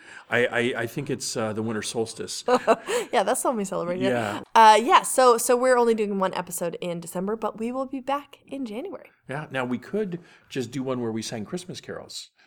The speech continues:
Speaker 1: for everybody, but I'm guessing that would probably kill our,
Speaker 2: Yeah.
Speaker 1: our audience.
Speaker 2: Yeah, well, we'll have a Christmas carol service here at,
Speaker 1: Okay.
Speaker 2: here at First
Speaker 1: Okay.
Speaker 2: Congregational where we
Speaker 1: Yes.
Speaker 2: work.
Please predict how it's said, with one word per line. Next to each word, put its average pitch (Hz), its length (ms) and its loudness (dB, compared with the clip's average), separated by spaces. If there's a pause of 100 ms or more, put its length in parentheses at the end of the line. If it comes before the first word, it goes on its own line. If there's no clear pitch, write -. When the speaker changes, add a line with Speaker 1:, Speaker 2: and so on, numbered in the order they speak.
(180)
Speaker 1:
for - 540 -8
everybody, 92 460 -10
but 101 400 -12
I'm 117 100 -8
guessing 120 360 -4
that 107 180 -6
would 95 140 -12
probably 101 240 -8
kill 110 300 -6
our, 92 260 -8 (440)
Speaker 2:
Yeah. 226 280 -6
Speaker 1:
our 240 320 0
audience. 226 720 0 (180)
Speaker 2:
Yeah, 254 200 0
well, 294 180 4
we'll 349 100 2
have 440 120 2
a - 40 -6
Christmas 262 320 -8
carol 190 180 -4
service 156 340 -6
here 160 120 -8
at, - 160 -10 (460)
Speaker 1:
Okay. - 180 2
Speaker 2:
here 175 80 4
at - 80 -4
First 185 200 -2
Speaker 1:
Okay. - 80 0
Speaker 2:
Congregational 151 420 0
where - 120 0
we - 60 -2
Speaker 1:
Yes. 156 80 -2
Speaker 2:
work. - 140 -2